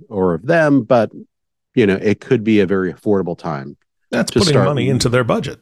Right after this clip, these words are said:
Speaker 2: right? Or into,
Speaker 1: Exactly.
Speaker 2: in, into, yeah, no, we're doing them a favor, Royal.
Speaker 1: Yes, ex-, exactly,
Speaker 2: <laughs>
Speaker 1: exactly. And then the other thing is, is if you're sitting on a lot of cash right now, that is being affected by inflation. And with interest rates so much higher,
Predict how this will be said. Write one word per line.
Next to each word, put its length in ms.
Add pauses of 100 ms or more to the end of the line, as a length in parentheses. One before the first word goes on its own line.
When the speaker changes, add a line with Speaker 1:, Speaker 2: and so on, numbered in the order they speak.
Speaker 2:
right? 180
Or 60
into, 100
Speaker 1:
Exactly. 440
Speaker 2:
in, 80
into, 200
yeah, 260
no, 100
we're 140
doing 160
them 120
a 60
favor, 460
Royal. 180
Speaker 1:
Yes, 160
ex-, 300 (100)
exactly, 500 (120)
Speaker 2:
<laughs> 100
Speaker 1:
exactly. 480 (840)
And 140
then 80
the 140
other 240
thing 240
is, 240
is 200 (340)
if 160
you're 80
sitting 340
on 140
a 20
lot 260
of 120
cash 400
right 180
now, 300 (800)
that 320
is 100
being 220
affected 400
by 140
inflation. 680 (180)
And 400 (200)
with 160
interest 340
rates 220
so 120
much 220
higher, 500